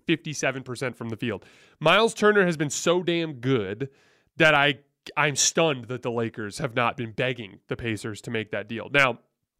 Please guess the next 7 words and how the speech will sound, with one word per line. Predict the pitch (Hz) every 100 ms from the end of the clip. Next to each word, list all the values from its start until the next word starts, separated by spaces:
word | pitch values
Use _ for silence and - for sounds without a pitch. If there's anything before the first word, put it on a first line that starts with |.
| _ _ _ _ _ -
my | 156 156
guess, | 110 135 123 113 - - _ _ _ _
uh, | 151 131 117 110 123
Jovan, | 165 165 151 147 -
uh, | 156
Jovan | 139 160 143
Buha, | 139 135 120 113